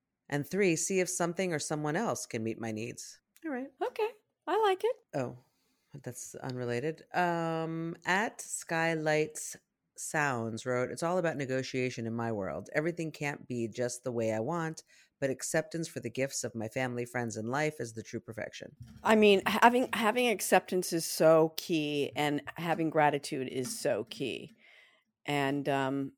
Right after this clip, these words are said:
Speaker 2: yeah, I mean, uh, that's all I got because, um, I haven't had the best week, so I'm not coming from a huge place of <laughs> gratitude and acceptance. So I'm sort of like, "Yeah, but shouldn't they still do what I want 'em to do?" <laughs>
Speaker 1: So,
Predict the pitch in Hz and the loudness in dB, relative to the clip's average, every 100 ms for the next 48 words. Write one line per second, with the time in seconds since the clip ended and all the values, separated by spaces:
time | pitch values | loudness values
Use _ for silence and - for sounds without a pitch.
0 | _ _ _ 113 143 180 147 - 151 160 | _ _ _ -8 0 2 2 0 0 0
1 | 156 151 156 - 160 156 151 165 139 - | 0 0 0 0 2 2 0 0 -2 -4
2 | 143 165 143 - - 139 143 143 - 160 | -10 -4 -4 -4 -2 -4 -4 -10 -8 -8
3 | 180 190 180 180 175 - 170 175 147 - | -4 -6 -6 -6 -6 -8 -8 -8 -8 -8
4 | 151 160 160 175 165 156 156 151 143 151 | -6 -6 -8 -8 -8 -8 -8 -6 -8 -10
5 | 165 - - 165 160 160 - - - - | -16 -20 -6 -2 -2 -4 -10 -14 -20 -20
6 | _ _ - 170 156 185 - - 180 180 | _ _ -2 0 0 -4 -10 -4 0 0
7 | 151 208 - 202 220 254 - 339 - 233 | 0 -2 0 0 0 -4 -8 -10 -6 -8
8 | 214 - _ _ - 226 196 220 - 247 | -8 -14 _ _ 0 6 10 10 10 8
9 | 220 214 277 320 262 - 277 285 269 - | 12 12 12 12 12 8 4 8 8 8
10 | 262 233 233 262 233 196 226 247 185 196 | 8 8 8 10 10 10 6 6 6 8
11 | 247 381 - - - - _ _ - - | 6 4 -6 -20 -20 -20 _ _ -6 -4
12 | 202 - 214 302 285 370 - - 403 - | -6 -6 8 8 10 10 10 10 6 10
13 | - 180 | 8 8